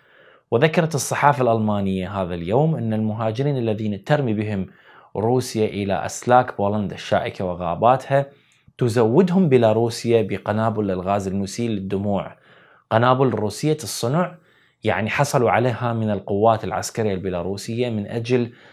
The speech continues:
رميها على حرس الحدود البولندي من أجل افتعال اشتباك، ولا نعلم ما هي، يعني، الأغراض.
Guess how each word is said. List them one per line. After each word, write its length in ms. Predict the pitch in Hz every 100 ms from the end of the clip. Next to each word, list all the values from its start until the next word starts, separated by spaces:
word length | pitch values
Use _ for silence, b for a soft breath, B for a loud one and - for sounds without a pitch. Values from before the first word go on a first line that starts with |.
| B 127
رميها 420 | 170 190 165 131
على 240 | 104 117
حرس 360 | - 135 135 123
الحدود 460 | 98 110 113 107
البولندي 760 | 90 82 98 101 107 104 147 160 b b b _ -
من 140 | 117
أجل 340 | 120 117 120 98
افتعال 520 | - 117 113 117 113
اشتباك، 680 | - - 98 131 185 208 147
ولا 240 | 156 151
نعلم 420 | 135 110 120 110
ما 160 | 107 98
هي، 100 | 104
يعني، 240 | 98 87
الأغراض. 640 | 90 - 92 92 95 80